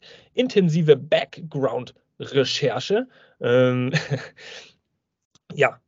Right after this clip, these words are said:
können wir vielleicht einfach mal damit anfangen, um zu sagen, die vier Säulen einer Wrestling-Company in dem Sinne ist ein leicht, naja, abgekupfertes Konzept von, äh,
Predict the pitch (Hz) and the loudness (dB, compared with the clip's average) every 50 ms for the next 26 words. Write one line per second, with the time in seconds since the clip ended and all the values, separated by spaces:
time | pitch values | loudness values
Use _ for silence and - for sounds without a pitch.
0 | _ - - 147 135 131 131 139 135 131 - 135 135 - 135 131 135 131 127 123 | _ -4 -2 0 0 0 -2 -2 -4 -4 -2 -4 -2 -2 -2 -2 -2 -2 -2 -2
1 | 117 - 143 170 175 - 160 156 147 143 - 147 135 135 143 135 139 135 135 135 | -2 -2 -2 -2 0 0 0 0 0 -2 -4 -8 -4 0 2 2 2 2 -2 -6
2 | 135 135 135 135 131 - - - - - - - 170 202 185 143 123 123 139 139 | -8 -8 -8 -10 -10 -12 -18 -20 -20 -12 -4 0 4 4 4 4 4 4 4 6
3 | 160 190 214 220 208 208 208 208 208 208 202 185 170 - - - 151 151 170 180 | 6 6 4 4 2 0 0 -2 -6 -8 -12 -12 -12 -14 -12 -8 -4 -2 0 2
4 | 185 170 147 156 185 180 - - 190 190 170 - 175 175 170 180 175 175 175 170 | 4 4 6 6 6 4 4 0 -2 -2 0 0 0 0 0 0 0 0 0 0
5 | 170 156 139 127 - 147 175 220 247 240 - - 135 127 127 151 190 214 214 202 | -2 -2 -4 -2 -2 0 0 0 0 -2 -6 -8 -8 -4 0 2 4 4 4 4
6 | 190 - - - - - 160 156 180 - - _ - 190 226 - - - - 151 | 2 0 -4 -12 -14 -12 -12 -12 -12 -14 -18 _ -4 -4 -4 -4 -4 -4 0 0
7 | 170 180 185 160 - 143 135 135 175 254 254 - - - - 127 123 123 135 147 | 2 2 2 0 0 0 2 4 4 2 0 -2 -12 -14 -10 -4 0 2 2 2
8 | 143 - - 175 190 - - 240 220 - - - 226 - - - 226 214 - - | 2 0 -2 -4 -4 -2 -4 -6 -6 -6 -4 -6 -6 -6 -6 -8 -8 -6 -6 -8
9 | 226 233 - - - - - 131 127 131 - - - 226 277 - - - _ _ | -8 -8 -8 -12 -8 -4 -2 -2 -2 -4 -8 -4 -2 -2 -2 -2 -4 -20 _ _
10 | _ _ _ _ _ _ _ _ - - 120 117 117 120 117 117 120 120 117 117 | _ _ _ _ _ _ _ _ -6 -2 -2 -2 -2 -2 -4 -2 0 2 2 2
11 | 123 | 0